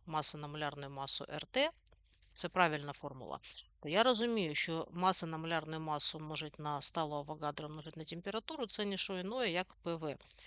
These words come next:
якщо ми подивимось на рівняння, е, Менделєєва-Клапейрона. Тобто ми можемо цю формулу переписати ось таким чином. Ну, бажано, щоб ви все ж таки, е, не записували відразу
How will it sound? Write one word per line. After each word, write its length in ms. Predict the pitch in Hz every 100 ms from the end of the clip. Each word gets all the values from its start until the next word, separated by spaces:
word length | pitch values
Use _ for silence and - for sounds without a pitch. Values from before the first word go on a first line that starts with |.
| - - -
якщо 300 | 156 - 156
ми 240 | 160 139 - _
подивимось 500 | 160 175 202 175 -
на 120 | 156
рівняння, 460 | 156 151 151 151 143 _ _ -
е, 40 |
Менделєєва-Клапейрона. 1200 | 143 131 143 143 156 147 139 - 139 147 127 - - - - -
Тобто 260 | - - 160
ми 100 | 202
можемо 420 | 208 185 175 156
цю 180 | - 165
формулу 420 | 165 160 208 254
переписати 640 | - 170 - - 214 -
ось 200 | 156 170
таким 300 | - - 143
чином. 340 | - - - - _ -
Ну, 200 | 180 208
бажано, 420 | 143 147 190 196
щоб 200 | - 170 -
ви 80 |
все 180 | 156 -
ж 80 | 160
таки, 260 | 160 - 165 - _ _ -
е, 380 | 156 151 151 - -
не 180 | 165 165
записували 540 | 170 180 165 151 147
відразу 460 | 143 151 139 135